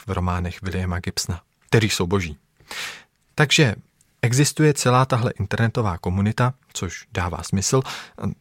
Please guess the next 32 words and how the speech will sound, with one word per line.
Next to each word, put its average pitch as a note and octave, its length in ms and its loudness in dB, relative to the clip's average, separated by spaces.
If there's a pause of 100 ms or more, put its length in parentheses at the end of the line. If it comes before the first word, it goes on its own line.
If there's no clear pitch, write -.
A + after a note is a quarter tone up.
(120)
to A2+ 120 4
je G#2+ 160 4
možná G2+ 380 4
na F#2 80 2
internetu G#2 540 0
nejlepší, F#2 640 -4
jak B2 200 2
se G#2 100 0
člověk A2 480 -2
může G#2+ 260 2
dostat - 380 -4
k - 80 -6
informacím, G#2+ 720 2 (120)
který G#2+ 260 -2
potřebuje G#2 560 -2
bezpečně G2+ 500 -2
a - 120 -6
anonymně, G#2+ 600 2 (720)
až - 180 2
na G#2 100 2
to, G2+ 240 4 (120)
že F#2+ 200 -2
stejně G2+ 440 0
jako F#2+ 200 -2
každá F2+ 360 -2
jiná F2+ 260 2
komunita G2 480 0 (400)
a E2+ 240 0 (180)
zejména E2+ 480 -4
každá F#2 300 -4
internetová G#2 720 2
komunita, G#2 520 2